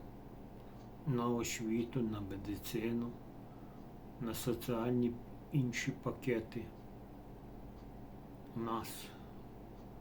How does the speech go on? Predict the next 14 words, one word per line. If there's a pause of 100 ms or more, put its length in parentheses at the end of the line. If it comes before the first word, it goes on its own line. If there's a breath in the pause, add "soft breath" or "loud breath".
(540)
шановні (460)
друзі, (720)
дуже
багато,
великі
запаси (1800)
надр, (640 loud breath)
газу (880)
і
нафти. (1700 loud breath)
Родовища (1300 loud breath)
багато
не
освоєні.